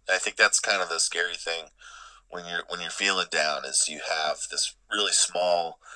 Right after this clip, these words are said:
confined worldview, and you're, you're just in your head, you know? Um, so music's been huge for me. I got into woodworking a couple of years ago, and,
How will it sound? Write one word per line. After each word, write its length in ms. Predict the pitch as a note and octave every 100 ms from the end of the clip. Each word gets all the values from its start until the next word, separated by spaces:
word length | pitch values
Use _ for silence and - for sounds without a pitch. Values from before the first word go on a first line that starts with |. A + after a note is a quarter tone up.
| - -
confined 720 | G2 E2+ F#2 F2 E2 D#2+ D#2 - E2
worldview, 640 | F2+ F2 - D#2+ D#2 D#2
and 80 | D#2+
you're, 160 | E2 -
you're 140 | E2+ F2
just 280 | F#2 F#2 F2
in 100 | E2+
your 160 | C#2+
head, 220 | - G1+ G1+ _ - - - - _ D#2+
you 80 | D2
know? 200 | C2+ C2+ - -
Um, 300 | D#2+ D2 C#2 C2+ - - _
so 480 | - - E2 E2 D#2 - - - -
music's 360 | G#2+ A2+ A2+ -
been 180 | G#2+ G2
huge 340 | G#2+ G#2+ G#2+
for 140 | -
me. 280 | G2+ G2+ F#2+ F#2 _ _ _ _ _ - -
I 60 |
got 220 | F#2+ G2 F#2
into 160 | F#2
woodworking 580 | F#2+ G2+ G2 G2+ G#2 G2+
a 120 | G2
couple 220 | G2+ - G2
of 80 |
years 240 | F#2 G2 G2
ago, 480 | F#2+ F#2+ F#2+ F#2
and, 100 | F2+